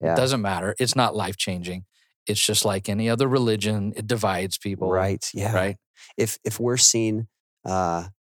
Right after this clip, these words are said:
Speaker 1: not loving others well in the body, not deferring well to others, not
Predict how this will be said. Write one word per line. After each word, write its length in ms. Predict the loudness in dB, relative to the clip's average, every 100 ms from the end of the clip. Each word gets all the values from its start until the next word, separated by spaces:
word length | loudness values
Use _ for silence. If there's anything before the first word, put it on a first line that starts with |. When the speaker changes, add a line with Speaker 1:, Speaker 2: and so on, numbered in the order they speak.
| _ _ _ _ _ _ _ _ _ _ _ _
Speaker 1:
not 380 | -4 0 0 -2
loving 520 | 0 0 0 0 -2 -2
others 380 | -2 0 0 -2
well 140 | -2
in 60 | -2
the 60 |
body, 320 | 0 0 0 -2
not 260 | -2 -2
deferring 520 | -4 -4 -2 -2 -2 -2
well 180 | -2
to 220 | -2 -2 -2
others, 520 | -2 -2 -2 -4 -6 _ _
not 400 | -2 2 2 0